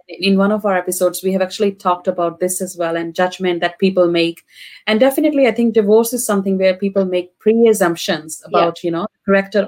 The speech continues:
Speaker 1: of a person as well. And they start making stories of something that would have happened, and they are not even aware of that. So this is definitely a, a miserable condition of the community,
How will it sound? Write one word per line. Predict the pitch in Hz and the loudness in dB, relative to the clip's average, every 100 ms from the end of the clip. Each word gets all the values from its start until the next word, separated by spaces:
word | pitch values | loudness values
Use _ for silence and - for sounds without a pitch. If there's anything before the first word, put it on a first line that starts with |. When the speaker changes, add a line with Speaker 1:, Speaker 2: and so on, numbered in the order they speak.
| 175 | -2
Speaker 1:
of | 175 | -4
a | 180 190 | -2 0
person | 190 190 | 0 -2
as | 170 165 | -4 -4
well. | 170 165 165 165 _ _ - | -2 0 0 -4 _ _ -6
And | 190 | -2
they | |
start | 190 208 196 196 | 0 2 0 2
making | 190 185 185 | -2 -2 -6
stories | - 190 180 180 | 2 2 4 2
of | 180 175 _ | 0 -2 _
something | - 185 190 190 170 165 | -4 -2 0 -2 -2 -8
that | - 170 175 | -4 -4 -2
would | 185 | -4
have | 180 185 | -4 -4
happened, | 175 170 170 | -4 -4 -4
and | 175 170 165 | -6 -8 -2
they | 185 | 2
are | 180 180 | 2 2
not | 185 | 0
even | 170 | -2
aware | 165 165 175 | -2 0 0
of | 165 165 | 0 -6
that. | 156 147 _ _ - | -10 -10 _ _ -4
So | 214 196 185 185 | 2 4 2 2
this | 220 226 | 0 2
is | 220 - _ | -2 -2 _
definitely | - 202 208 196 190 185 | -4 0 0 0 -2 -2
a, | 180 180 - | -4 -6 -10
a | 180 180 | -12 -12
miserable | 185 185 185 190 185 180 | -4 -4 2 2 2 0
condition | 190 190 220 196 | -2 -2 -2 -2
of | 170 165 | -4 -4
the | 175 | -4
community, | 185 175 185 190 180 165 | -4 -4 -4 -4 -8 -12